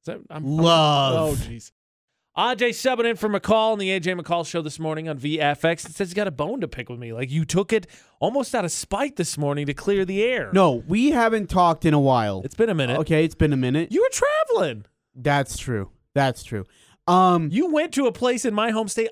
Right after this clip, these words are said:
Speaker 1: I haven't
Speaker 2: that
Speaker 1: even
Speaker 2: you
Speaker 1: been
Speaker 2: hate.
Speaker 1: to.
Speaker 2: Oh, you
Speaker 1: I
Speaker 2: hate
Speaker 1: do
Speaker 2: it. So,
Speaker 1: hate it.
Speaker 2: no, okay, so don't
Speaker 1: I
Speaker 2: try,
Speaker 1: do hate
Speaker 2: don't
Speaker 1: it.
Speaker 2: try to make yourself be the victim here. Here you go again. I'm the victim. <laughs>
Speaker 1: Okay, what's the bone you gotta
Speaker 2: Okay,
Speaker 1: pick? I wanna clear
Speaker 2: so,
Speaker 1: the air. I don't
Speaker 2: okay,
Speaker 1: want anything
Speaker 2: yeah.
Speaker 1: between us.
Speaker 2: Okay, so there's a good friend of mine. Her name's Sarah.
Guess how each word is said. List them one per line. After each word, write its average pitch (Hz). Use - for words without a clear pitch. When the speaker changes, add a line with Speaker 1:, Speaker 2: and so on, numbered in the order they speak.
Speaker 1:
I 233
haven't 190
Speaker 2:
that 202
Speaker 1:
even 185
Speaker 2:
you 226
Speaker 1:
been 196
Speaker 2:
hate. 233
Speaker 1:
to. -
Speaker 2:
Oh, 262
you 311
Speaker 1:
I -
Speaker 2:
hate 311
Speaker 1:
do 233
Speaker 2:
it. 196
So, -
Speaker 1:
hate 196
it. 233
Speaker 2:
no, 190
okay, 185
so 190
don't 220
Speaker 1:
I 185
Speaker 2:
try, 208
Speaker 1:
do 190
hate 143
Speaker 2:
don't 226
Speaker 1:
it. 226
Speaker 2:
try 247
to 220
make 214
yourself 208
be 214
the 180
victim 151
here. 107
Here 139
you 196
go 190
again. 151
I'm 170
the 180
victim. 151
<laughs> 330
Speaker 1:
Okay, 196
what's 196
the 226
bone 208
you 170
gotta 202
Speaker 2:
Okay, 294
Speaker 1:
pick? 269
I 151
wanna 196
clear 226
Speaker 2:
so, 254
Speaker 1:
the 233
air. 214
I 180
don't 185
Speaker 2:
okay, 226
Speaker 1:
want 247
anything 254
Speaker 2:
yeah. 269
Speaker 1:
between 247
us. 226
Speaker 2:
Okay, 285
so 214
there's 233
a 233
good 269
friend 226
of 185
mine. 180
Her 190
name's 196
Sarah. 120